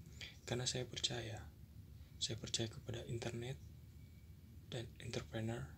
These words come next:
dan juga masa depan. Sekarang saya ingin membicarakan tentang kegagalan dan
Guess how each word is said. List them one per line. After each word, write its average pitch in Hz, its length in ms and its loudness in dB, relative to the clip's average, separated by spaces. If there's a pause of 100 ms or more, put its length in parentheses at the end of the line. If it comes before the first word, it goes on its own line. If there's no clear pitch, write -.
(360)
dan 113 80 8
juga 117 240 8
masa 117 240 6
depan. 110 320 0 (2500)
Sekarang 139 400 6
saya 135 180 8
ingin 127 300 8
membicarakan 120 640 6
tentang 135 480 2 (2000)
kegagalan 113 720 4
dan 113 180 4